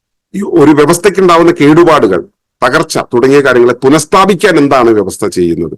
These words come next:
എന്നുള്ളത് മനസ്സിലാക്കാനും ഈ ഡെവലപ്മെന്റ് പാറ്റേൺ നമ്മളെ സഹായിക്കുന്നു. അപ്പോ മനസ്സിലാക്കുക, ഡെവലപ്മെന്റ് പാറ്റേൺ എന്നുള്ളത് എല്ലാ വ്യവസ്ഥകളിലും കാലികമായി സംഭവിക്കുന്ന ഒരു പ്രോസസ്സാണ്. അത് നിരന്തരമായി ചലിച്ചുകൊണ്ടിരിക്കുന്ന, നിരന്തരമായി പ്രവർത്തിച്ചുകൊണ്ടിരിക്കുന്ന ഒരു പ്രതിഭാസം.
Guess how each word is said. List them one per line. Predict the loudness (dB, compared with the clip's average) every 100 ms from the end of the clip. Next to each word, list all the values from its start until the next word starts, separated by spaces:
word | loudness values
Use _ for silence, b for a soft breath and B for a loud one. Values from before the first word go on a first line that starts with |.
| -6
എന്നുള്ളത് | -2 -2 -4
മനസ്സിലാക്കാനും | -6 -6 -8 -8 -6 -6 -6 -6
ഈ | -4
ഡെവലപ്മെന്റ് | -2 -4 -6 -10
പാറ്റേൺ | -10 -6 -6 -6 _ _
നമ്മളെ | -8 -6 -6
സഹായിക്കുന്നു. | -8 -10 -10 -14 -16 -20 _ _ _ _ _ -14
അപ്പോ | -2 -2 -2 _
മനസ്സിലാക്കുക, | -2 -2 0 -2 -2 -4 -6 -6 _ -6
ഡെവലപ്മെന്റ് | 0 2 2 0 0
പാറ്റേൺ | 0 0 0
എന്നുള്ളത് | 2 2 0
എല്ലാ | 0 0 2
വ്യവസ്ഥകളിലും | 2 0 -2 -2 0 0 0 -4 b b -6
കാലികമായി | 0 2 2 2 2 0 -2
സംഭവിക്കുന്ന | -4 -8 -6 -4 -4 -2 -4
ഒരു | -2 -4 -2
പ്രോസസ്സാണ്. | -2 -2 -4 -12 -12 -16 _ _ _ _ _ -4
അത് | 0 2
നിരന്തരമായി | 4 4 2 2 0
ചലിച്ചുകൊണ്ടിരിക്കുന്ന, | 0 -2 -4 -2 -2 -2 -2 0 2
നിരന്തരമായി | 2 2 2 0
പ്രവർത്തിച്ചുകൊണ്ടിരിക്കുന്ന | -2 -4 -6 -6 -4 -4 -4 -6 -6 -4
ഒരു | -2 -2
പ്രതിഭാസം. | -4 -6 -4 -6 -8